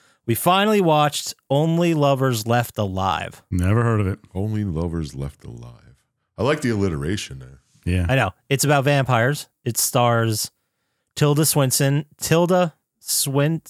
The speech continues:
Speaker 1: Swinton?
Speaker 3: Swinton?
Speaker 2: Swinton.
Speaker 1: Swinton. Tilda Swinton is one of the vampires. She also replays that character as part of the Vampire Council
Speaker 3: Right,
Speaker 1: in What We Do in the
Speaker 3: right.
Speaker 1: Shadows. And, uh, the other, like, she's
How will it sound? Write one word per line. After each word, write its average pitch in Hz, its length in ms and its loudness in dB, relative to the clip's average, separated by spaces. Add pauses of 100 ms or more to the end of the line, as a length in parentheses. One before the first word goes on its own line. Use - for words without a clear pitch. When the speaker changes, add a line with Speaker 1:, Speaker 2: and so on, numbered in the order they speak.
(120)
Speaker 1:
Swinton? 135 400 -2
Speaker 3:
Swinton? 208 460 -4 (120)
Speaker 2:
Swinton. 95 440 -4
Speaker 1:
Swinton. 92 440 -6 (520)
Tilda 220 220 2
Swinton 214 360 2
is 185 140 0
one 185 80 2
of 185 60 0
the 170 60 0
vampires. 180 480 2
She 165 200 -2
also 156 360 0
replays 147 640 -2
that 139 200 0
character 135 540 0
as 120 280 -2
part 131 200 0
of 120 60 0
the 107 60 0
Vampire 127 440 0
Council 139 520 -4 (300)
Speaker 3:
Right, 87 380 0
Speaker 1:
in 85 100 2
What 85 80 2
We 120 80 0
Do 120 140 2
in 117 40 0
the 117 60 2
Speaker 3:
right. - 40 -2
Speaker 1:
Shadows. 135 440 0 (180)
And, 123 240 0
uh, 123 300 2 (240)
the 131 160 0
other, 139 460 2 (420)
like, 131 220 4
she's 160 540 2